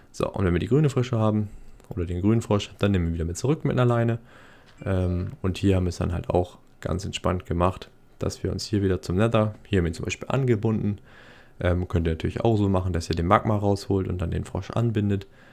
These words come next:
und dann warten wir, bis er das aufisst. Also das ist eine, tatsächlich eine Trophäe, die hat Spaß gemacht, wenn man halt weiß, wie es geht. Allerdings dauert die natürlich ein bisschen, weil man immer diesen Prozess abwarten muss, bis die Eier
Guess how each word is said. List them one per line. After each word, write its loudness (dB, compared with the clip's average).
und -4
dann 0
warten -2
wir, -2
bis -4
er -6
das -8
aufisst. -10
Also 4
das 0
ist 2
eine, 4
tatsächlich 2
eine 2
Trophäe, 0
die 0
hat -2
Spaß -2
gemacht, -2
wenn 0
man 2
halt 0
weiß, 2
wie -4
es -8
geht. 4
Allerdings 0
dauert 2
die 2
natürlich -2
ein -2
bisschen, -4
weil -2
man -2
immer 0
diesen 0
Prozess 0
abwarten 0
muss, -2
bis -2
die -6
Eier 2